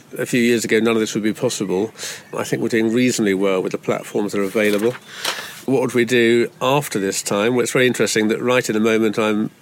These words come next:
we're doing this, the church is closed for reordering, part of which is, um, Dan and Courtney, uh, adding a new sound and video system. And little did I know that within the few months when they're doing that,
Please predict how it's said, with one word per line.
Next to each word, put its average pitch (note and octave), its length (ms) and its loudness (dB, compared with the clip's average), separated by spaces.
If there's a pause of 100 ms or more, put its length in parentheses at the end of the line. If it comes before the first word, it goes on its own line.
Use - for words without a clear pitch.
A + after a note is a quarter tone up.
(160)
we're B2 360 -4
doing A2+ 320 2
this, A#2 340 0 (320)
the A2+ 120 -2
church - 400 0
is A2 160 -2
closed D#3 540 4
for - 580 -6
reordering, B2+ 800 2
part A#2+ 220 0
of A2 100 -2
which - 340 0
is, A2 320 0
um, A2 380 0
Dan A#2 220 -2
and G#2 160 -2
Courtney, A2+ 440 -2 (500)
uh, B2 200 -6
adding A2 320 0
a - 20 2
new A2+ 280 2
sound A2 320 -2
and G#2+ 120 0
video A2 240 2
system. G#2+ 500 -2 (520)
And B2 80 0
little B2+ 180 0
did A#2 120 4
I A2+ 80 2
know A2+ 320 4
that - 340 -2 (680)
within A#2+ 280 2
the A2 60 0
few B2+ 180 0
months A#2 240 0
when A#2 80 0
they're A2+ 100 4
doing A2+ 300 2
that, A2 340 0